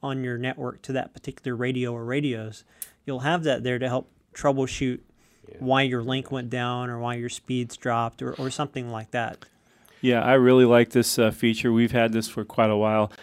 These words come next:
Speaker 3: Where this works out really well is for troubleshooting. Uh, if you have a customer that's having some issues, um, you turn on the event, uh, button here,
Speaker 2: Mm-hmm.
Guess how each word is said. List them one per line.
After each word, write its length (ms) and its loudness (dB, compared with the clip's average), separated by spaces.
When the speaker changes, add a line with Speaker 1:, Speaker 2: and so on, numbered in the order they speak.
Speaker 3:
Where 180 4
this 220 2
works 240 2
out 160 4
really 500 0
well 460 0
is 180 -6
for 220 -6
troubleshooting. 760 -2
Uh, 300 -4
if 280 -4
you 360 0
have 280 -2
a 120 -4
customer 580 -4
that's 140 -8
having 240 -6
some 180 -8
issues, 480 -4
um, 380 -4
you 140 -4
turn 240 -2
on 200 0
the 120 -2
event, 460 -4
uh, 260 -8
button 520 -4
here, 380 -6
Speaker 2:
Mm-hmm. 220 -16